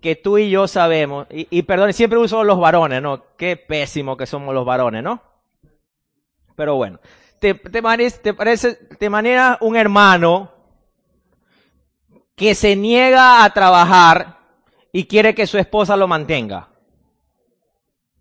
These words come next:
¿Sí me, me escucha el caso? Un cristiano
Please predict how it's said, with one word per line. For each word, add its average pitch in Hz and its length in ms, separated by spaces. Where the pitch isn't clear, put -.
¿Sí 175 140
me, 202 160
me 170 180
escucha 190 260
el 170 40
caso? 143 300
Un 170 120
cristiano 233 680